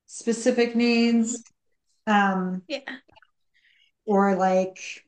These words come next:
Speaker 1: when I, like, a personal crisis plan. So, like, when you're triggered,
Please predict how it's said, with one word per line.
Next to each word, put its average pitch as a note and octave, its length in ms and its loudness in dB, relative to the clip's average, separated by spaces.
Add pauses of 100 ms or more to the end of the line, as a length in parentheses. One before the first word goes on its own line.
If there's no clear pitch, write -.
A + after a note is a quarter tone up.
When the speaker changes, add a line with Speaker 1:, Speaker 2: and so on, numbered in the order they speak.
Speaker 1:
when G#3 320 4
I, G3+ 260 2
like, G3+ 220 -2
a F#3 100 -4
personal A3 520 0
crisis F#3+ 520 -4
plan. A3+ 460 0
So, F3+ 200 -4
like, E3 320 0
when E3+ 140 -6
you're D#3+ 240 -2
triggered, F3 800 2